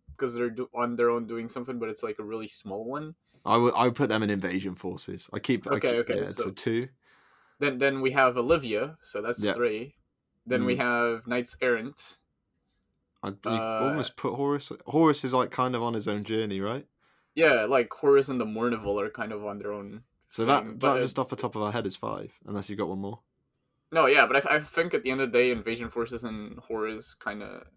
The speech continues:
Speaker 1: end
Speaker 2: Yeah,
Speaker 1: up being
Speaker 2: okay,
Speaker 1: the
Speaker 2: so
Speaker 1: same
Speaker 2: four or
Speaker 1: thing, right?
Speaker 2: five, four, let's call it f-, I mean, four storylines to tie together is still, um, a pretty big feat, and I think, um, you know, we, we,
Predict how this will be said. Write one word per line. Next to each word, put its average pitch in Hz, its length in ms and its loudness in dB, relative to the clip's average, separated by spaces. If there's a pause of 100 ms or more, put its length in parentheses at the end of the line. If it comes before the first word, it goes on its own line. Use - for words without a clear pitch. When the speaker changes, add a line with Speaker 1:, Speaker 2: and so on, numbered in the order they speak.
(200)
Speaker 1:
end 127 140 4
Speaker 2:
Yeah, - 0 -
Speaker 1:
up 98 140 0
being 107 160 -4
Speaker 2:
okay, 98 40 -2
Speaker 1:
the - 20 -6
Speaker 2:
so 131 160 2
Speaker 1:
same 120 180 0
Speaker 2:
four 180 120 6
or 139 60 6
Speaker 1:
thing, - 80 -10
right? 123 180 6
Speaker 2:
five, 110 380 0 (260)
four, 165 280 4
let's 151 140 4
call 165 200 2
it 110 40 2
f-, - 120 -12
I 131 240 -2
mean, 139 140 2
four 185 240 6
storylines 113 680 2
to 104 80 -10
tie 110 200 0
together 107 360 0
is 98 120 -2
still, 101 380 -2 (680)
um, 101 540 -2 (1080)
a 95 80 -4
pretty 104 280 2
big 98 200 -2
feat, 113 400 0
and 101 440 -4 (140)
I 104 120 2
think, - 480 -4 (840)
um, 101 460 -4 (240)
you 113 120 4
know, 107 140 4
we, 110 180 2
we, 110 280 -4